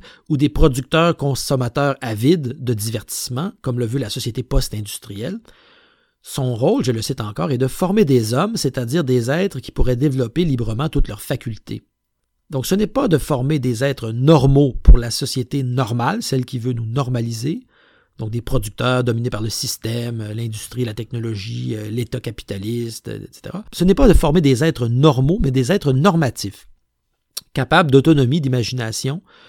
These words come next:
euh, pour parler un peu comme Castoriadis, donc des êtres qui sont capables d'encadrer le développement de l'économie et de la technologie par des finalités politiques, culturelles, qui ont été réfléchies, délibérées, débattues collectivement.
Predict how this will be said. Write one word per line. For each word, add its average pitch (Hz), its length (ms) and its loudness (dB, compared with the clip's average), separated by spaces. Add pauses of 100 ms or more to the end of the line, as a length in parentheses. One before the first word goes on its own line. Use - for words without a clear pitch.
(380)
euh, 92 200 -12
pour - 200 -16
parler - 240 -2
un 117 80 -2
peu - 140 -6
comme 113 180 -8
Castoriadis, 107 720 -6 (440)
donc 127 140 0
des 127 200 2
êtres 208 140 2
qui - 80 -8
sont - 120 0
capables 156 600 -2
d'encadrer 147 640 2
le 269 120 0
développement 127 560 0
de 117 80 -2
l'économie 120 440 -2
et 139 40 0
de 120 40 -2
la 117 80 -6
technologie 117 580 -8
par 247 200 0
des 180 120 4
finalités 139 640 -2
politiques, 131 680 4
culturelles, 131 560 -2
qui 143 120 -6
ont 117 80 0
été 151 240 2
réfléchies, 135 640 -2
délibérées, 123 580 -2
débattues 120 600 -4
collectivement. 131 640 -8